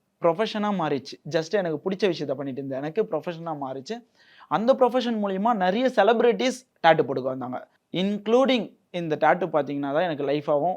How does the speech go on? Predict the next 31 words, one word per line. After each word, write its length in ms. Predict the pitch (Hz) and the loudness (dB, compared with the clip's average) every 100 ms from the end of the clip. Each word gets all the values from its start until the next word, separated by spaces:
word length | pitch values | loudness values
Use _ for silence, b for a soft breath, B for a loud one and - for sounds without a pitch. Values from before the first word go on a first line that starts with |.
| - | -6
ஒரு 140 | 139 | -6
YouTubeன்ற 680 | 127 160 156 147 143 127 123 | -2 0 0 0 -2 -2 -6
விஷயத்தை 380 | 123 127 131 139 | -6 -6 -4 -4
எனக்கு 100 | 127 | -4
கொடுத்தது. 400 | 131 117 123 92 | -10 -10 -12 -10
So, 240 | - 156 | -2 0
அதுல 420 | 120 165 226 269 | 0 -2 -2 0
இந்த 160 | 262 185 | 2 4
ஆர்ட்டை 260 | 160 185 175 | 4 4 0
நான் 160 | 147 | -2
கா-, 360 | 143 139 147 - | -2 -2 -4 0
காட்டும் 480 | 156 160 - 160 151 | 4 4 2 -2 2
பொழுது, 480 | 170 196 254 294 - _ _ _ | 0 2 2 0 -6 _ _ _
இன்னும் 240 | 240 277 330 | -2 0 2
என்ன 140 | 233 | 2
நிறைய 200 | 185 170 | 2 2
பேர் 180 | 180 160 | 2 4
பார்க்க 280 | 151 143 139 | 4 4 2
ஆரம்பிச்சாங்க, 340 | 139 139 143 | 0 -4 -2
விரும்ப 380 | 151 196 175 147 | 0 2 4 2
ஆரம்பிச்சாங்க. 380 | 139 131 135 165 | 2 -6 -10 -8
இன்னும் 280 | 240 247 | -4 0
அதுலயே 400 | 220 196 226 240 | 2 2 0 2
ஆக்டிங்கு, 640 | 214 185 170 175 147 151 147 | 4 4 0 -4 0 0 -2
இன்னும் 280 | 160 180 170 160 | -4 -6 -6 -4
ஃபன்னு, 320 | 147 147 135 135 | -4 -4 -8 -6
ஜோக்கு, 360 | 160 156 160 151 | -6 -4 -8 -4
கா-, 260 | 151 156 | -2 -2
அ, 240 | 151 139 135 | 0 -2 -2
கலாய்க்கிறதா 500 | 139 160 156 151 147 | 0 2 2 -2 -2
இருக்கட்டும், 460 | 139 139 135 135 | -2 -6 -8 -8